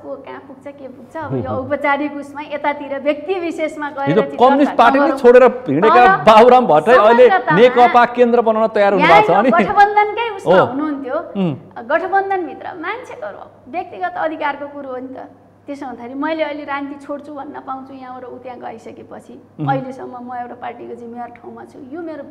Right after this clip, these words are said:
Speaker 1: व्य-, वैयक्तिक
Speaker 2: त्यो चाहिँ व्यक्तिगत
Speaker 1: स्वतन्त्रताको
Speaker 2: कुरा हो।
Speaker 1: कुरो हो।
Speaker 2: त्यतिको जिम्मेवार
Speaker 1: एउटा
Speaker 2: नेताले कहिले कम्युनिस्ट होइन भन्ने, कहिले कम्युनिस्ट हो भन्ने, कहिले कम्युनिस्ट केन्द्र बनाउनुपर्छ भन्दाखेरि चाहिँ जनताले अलिकति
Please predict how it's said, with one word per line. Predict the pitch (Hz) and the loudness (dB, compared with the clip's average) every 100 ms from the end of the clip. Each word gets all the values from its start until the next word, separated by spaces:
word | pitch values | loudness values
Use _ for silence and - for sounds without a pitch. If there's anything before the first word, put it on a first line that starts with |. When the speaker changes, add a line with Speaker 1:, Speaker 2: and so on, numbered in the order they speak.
| - - | -20 -20
Speaker 1:
व्य-, | - 226 | -16 -8
वैयक्तिक | 269 285 294 | -6 -6 -8
Speaker 2:
त्यो | 247 | -6
चाहिँ | 240 - | -4 -4
व्यक्तिगत | 165 - | -6 -4
Speaker 1:
स्वतन्त्रताको | 196 190 | -8 -6
Speaker 2:
कुरा | 180 165 | 0 2
हो। | 160 | 0
Speaker 1:
कुरो | |
हो। | |
Speaker 2:
त्यतिको | 208 220 254 185 | -2 -8 -4 -4
जिम्मेवार | 143 185 208 | -4 -2 -2
Speaker 1:
एउटा | 196 | -2
Speaker 2:
नेताले | 262 185 185 | 0 0 0
कहिले | 196 175 185 | -2 -4 -4
कम्युनिस्ट | 190 180 180 - | -4 -4 -4 -4
होइन | 170 151 175 | -4 -2 -4
भन्ने, | 160 170 185 | -6 -8 -8
कहिले | 170 170 175 | -6 -6 -4
कम्युनिस्ट | 175 180 180 | -4 -6 -4
हो | 147 180 | -2 0
भन्ने, | 170 180 | -2 -4
कहिले | 175 170 | -2 -2
कम्युनिस्ट | 180 180 180 - | -2 -4 -4 -2
केन्द्र | 180 180 | 0 2
बनाउनुपर्छ | 175 196 185 180 190 | 0 -2 0 0 0
भन्दाखेरि | 156 123 151 160 147 151 | 0 -2 0 -2 -2 -6
चाहिँ | 156 196 | -8 -6
जनताले | 175 175 180 | -4 -2 -2
अलिकति | 180 190 175 | -2 -4 -4